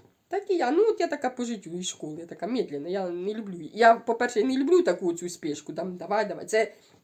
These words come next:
да, якщо я щось запізнююсь, там, цей, то тоді, да. А взагалі я, ну, не, не з тих, щоб так от, от, так, «Давай, давай, давай, давай, те, те, те, те, те, там, це», ні. Мені треба, знаєте, як ото кажуть, сісти, подумати,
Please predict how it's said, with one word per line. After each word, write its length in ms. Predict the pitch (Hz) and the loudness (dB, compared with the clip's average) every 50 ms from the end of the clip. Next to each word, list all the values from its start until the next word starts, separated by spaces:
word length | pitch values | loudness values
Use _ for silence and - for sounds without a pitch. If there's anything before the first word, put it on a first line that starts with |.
| - - - | -16 -2 2
да, 180 | 185 208 190 | 6 6 6
якщо 280 | 175 170 160 160 - 220 | 6 4 2 0 0 0
я 120 | 226 190 | 0 0
щось 280 | 185 - 196 180 180 - | -2 -2 -4 -6 -6 -6
запізнююсь, 720 | - 180 185 - - 247 302 311 262 196 214 220 220 190 | -6 -4 -4 -4 0 0 2 2 2 0 -2 -6 -8 -6
там, 300 | - 190 175 170 156 156 - | -2 0 0 0 -2 -6 -8
цей, 220 | - - 208 277 | -4 -2 -2 -2
то 140 | 269 - 160 | -2 -4 -10
тоді, 300 | 156 - 156 180 208 247 | -12 -12 -10 -10 -8 -8
да. 240 | 196 151 143 131 131 - _ _ - - - - - - - - | -10 -10 -12 -14 -14 -16 _ _ -20 -20 -20 -20 -20 -20 -20 -12
А 100 | - - | -8 -6
взагалі 440 | - 196 285 285 302 381 392 415 349 | -2 0 0 0 2 2 4 4 4
я, 280 | 262 262 294 254 202 190 - | 4 4 2 0 -4 -6 -8
ну, 300 | - 240 269 220 151 139 - - - - - | -4 -4 -2 -2 -4 -6 -8 -12 -14 -12 -8
не, 320 | 190 208 214 226 185 170 - - - - - | -4 -2 0 0 0 -2 -4 -10 -16 -14 -8
не 200 | 190 214 254 277 | -4 -2 -2 -2
з 100 | 277 - | -2 -2
тих, 200 | - 226 196 196 | -2 -2 -2 -2
щоб 160 | - 160 - | -4 -8 -6
так 220 | - 156 160 - | -6 -6 -6 -6
от, 120 | 147 143 147 | -8 -10 -10
от, 60 | 139 | -8
так, 240 | - 139 - 143 151 | -10 -10 -10 -12 -12
«Давай, 220 | 185 175 170 160 - | -8 -8 -8 -8 -8
давай, 340 | 190 196 180 180 180 180 - - | -10 -10 -10 -10 -10 -12 -12 -10
давай, 160 | 185 175 165 | -10 -10 -8
давай, 280 | 170 180 190 185 185 | -6 -8 -8 -6 -4
те, 120 | - 226 208 | -2 -2 -2
те, 260 | 220 - 226 214 180 | 0 0 0 0 0
те, 240 | - - 226 214 185 | 0 0 0 0 0
те, 260 | 185 - 214 214 190 | -2 -2 -2 -2 -2
те, 240 | 185 - 226 220 185 | 0 0 0 0 0
там, 260 | 185 - 190 190 185 | -2 -6 -8 -10 -10
це», 140 | - 156 175 | -10 -12 -10
ні. 220 | 208 226 - - - _ _ - _ _ _ _ _ - | -10 -10 -10 -10 -12 _ _ -20 _ _ _ _ _ -2
Мені 120 | 415 440 285 | -2 0 0
треба, 440 | - 269 254 233 233 208 175 170 | 0 0 0 2 2 2 2 2
знаєте, 300 | 175 196 202 196 175 160 | -2 -2 -4 -4 -4 -6
як 120 | 156 156 - | -10 -10 -10
ото 180 | 156 151 156 | -12 -12 -12
кажуть, 340 | 147 - 156 156 170 180 - | -14 -14 -14 -14 -14 -14 -10
сісти, 720 | - - 381 381 359 339 311 302 - - 262 269 262 233 - - - - - _ _ - | -6 -2 0 0 2 2 2 0 -2 -2 -4 -4 -4 -6 -10 -18 -20 -20 -20 _ _ 0
подумати, 920 | - 392 277 214 269 349 370 349 330 311 277 269 269 262 262 254 - | 0 0 2 4 6 8 8 8 8 6 4 4 4 2 0 -2 -8